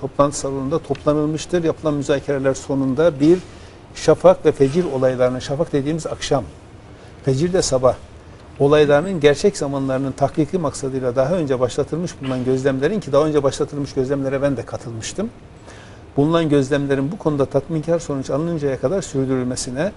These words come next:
bu gözlemlerin Diyanet İşleri Başkanlığı organizesinde İslami İlimler Araştırma Vakfı ile teknik ve dini sahada uzman kişilerin müteşekkil bir heyetçe, kişilerden müteşekkil bir heyetçe uygun görülecek zaman ve yerlerde yapılmasına.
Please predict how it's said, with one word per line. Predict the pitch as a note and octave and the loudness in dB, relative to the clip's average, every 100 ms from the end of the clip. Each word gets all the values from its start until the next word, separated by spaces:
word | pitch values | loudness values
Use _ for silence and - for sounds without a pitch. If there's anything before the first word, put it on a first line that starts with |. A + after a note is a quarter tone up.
| - - - - | -12 -20 -8 0
bu | G3+ | 6
gözlemlerin | G3 C#3+ C#3+ C#3 C3 | 6 6 2 2 0
Diyanet | B2+ D3+ D#3 | 0 -2 -2
İşleri | E3+ D3+ | -2 0
Başkanlığı | C#3 - C3+ C3 | 0 -2 -4 -2
organizesinde | B2+ C3+ C#3 C3 C3+ D#3+ | -2 0 -2 -2 -4 -4
İslami | D#3 - D#3+ D#3+ | -6 0 2 2
İlimler | E3 F3 F3+ | 0 0 2
Araştırma | D#3 D3+ - E3 D#3+ C#3 | 2 0 0 -2 0 2
Vakfı | C3+ - - G3 G#3+ - - - - | 2 0 0 0 0 -8 -20 -20 -2
ile | D#3+ E3 G3 | 2 2 2
teknik | - E3 - A#3 - | 2 2 2 -2 0
ve | D3+ C3+ | -2 0
dini | D3+ D#3 G#3+ | 0 0 0
sahada | F#3+ D3+ C3 C#3 C3 | 2 2 2 2 0
uzman | D3 C#3+ G3 | -2 -2 -2
kişilerin | F#3+ C#3+ D3 C3+ F3+ | -4 -8 -4 -2 -2
müteşekkil | F3+ C#3 C#3+ D3+ C#3+ F#3+ D#3 | -4 -4 -4 -4 -4 -6 -4
bir | C#3 | -6
heyetçe, | - D3 E3 - F#3 G3+ - | -4 -2 -2 -2 -4 -4 -6
kişilerden | - - D#3 D#3 D#3 | -12 -4 -2 -2 -4
müteşekkil | C#3 C3 D#3+ C#3+ C3+ | -6 -8 -6 -6 -6
bir | C#3 | -4
heyetçe | C3 F3+ - G3+ G#3+ - - - - - | -4 -4 0 -2 -2 -10 -20 -20 -20 0
uygun | D3 D#3+ G3 G#3 | 4 6 6 4
görülecek | D#3 C3+ B2+ C3+ | 4 4 2 -2
zaman | - C#3 G#3 F3 | 0 0 2 2
ve | |
yerlerde | C3+ C#3 C#3 C#3+ | 4 4 4 4
yapılmasına. | G3+ - D#3+ C#3 - C3 | 4 2 0 0 -2 -6